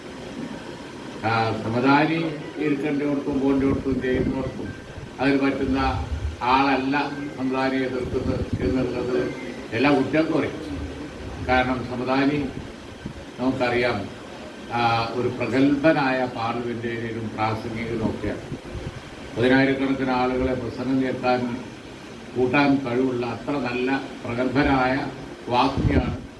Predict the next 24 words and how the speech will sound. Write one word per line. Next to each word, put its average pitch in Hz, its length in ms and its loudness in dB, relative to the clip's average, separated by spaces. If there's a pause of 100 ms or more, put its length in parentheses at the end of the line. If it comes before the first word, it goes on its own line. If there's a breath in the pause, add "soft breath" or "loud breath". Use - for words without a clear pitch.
(640)
അങ്ങനത്തെ 156 320 2
ആളുകളാണ് 170 460 4
ഇപ്പോൾ 151 240 -6
പാർലമെന്റിൽ 131 520 -2
വേണ്ടത്. 98 420 -6 (640)
വർത്തമാനം 147 340 4
പറയുന്ന 151 240 4
പോലെയാണ് 131 280 2
വേണ്ടത്. 95 280 -8 (1160)
മലപ്പുറത്ത് 131 400 2
ഇ 139 200 6
ടി 143 60 -2
യുടെ 139 200 -2
കൂടെ 135 180 -2
സംവിധാനം 131 680 -4
എന്താ, 135 320 0 (520)
ആ, 127 180 8
യു 127 160 6
ഡി 135 140 6
എഫ് 135 240 4
അവരെ 135 340 -2
തന്നെ 143 240 0
സ്ഥാനാർത്ഥിയാക്കുന്നതിൻ്റെ 135 960 0
കാരണം 120 580 -2